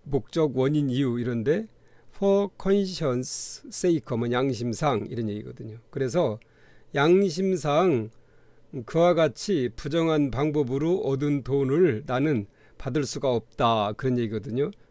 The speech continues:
such a 형용사, 명사 이런 것도 알아둬야 되는 거죠. 어순에서 십이 번, 십육 번 보면은, 아, 얘가, 얘가, 아, the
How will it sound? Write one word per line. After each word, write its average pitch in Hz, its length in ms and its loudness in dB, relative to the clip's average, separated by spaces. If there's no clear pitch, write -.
such - 720 -2
a 202 340 4
형용사, 175 600 2
명사 120 540 0
이런 110 200 -6
것도 131 360 -8
알아둬야 110 380 -4
되는 107 240 -6
거죠. - 260 -16
어순에서 120 1500 -8
십이 208 300 -2
번, 160 320 0
십육 214 400 -2
번 170 180 2
보면은, 131 520 -2
아, 151 120 -12
얘가, 165 280 0
얘가, 202 600 8
아, 156 120 2
the 147 160 0